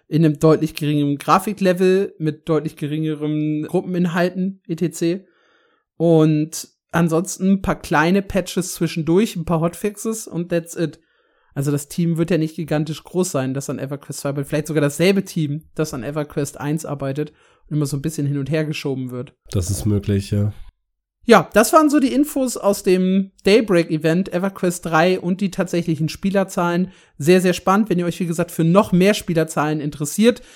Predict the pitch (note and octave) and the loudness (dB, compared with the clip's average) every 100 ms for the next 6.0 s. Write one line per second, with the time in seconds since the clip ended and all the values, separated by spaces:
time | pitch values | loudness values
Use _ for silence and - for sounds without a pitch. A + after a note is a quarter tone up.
0 | - - - E3+ D#3+ D3 - F3 E3+ D#3+ | -20 -14 -4 -2 0 -2 0 0 0 0
1 | F3+ F#3+ F3 E3+ E3+ F3 - F3 E3 D3 | 0 2 4 2 2 -2 -2 0 0 0
2 | E3 E3+ F3 E3 E3 E3 D#3+ - D#3 D#3 | -2 0 4 6 6 4 0 -10 -6 -2
3 | E3 E3 - D#3+ D#3 D#3 - - - D#3+ | -2 -2 -2 0 0 -2 -16 -20 -8 -4
4 | F3 F3 E3 C#3+ D#3+ E3+ E3+ D3 D#3+ D#3+ | 0 0 -2 -2 0 2 2 2 0 -2
5 | - - D3+ D#3 E3+ F3+ F3 E3 D#3 | -8 -6 -4 0 0 -2 0 2 2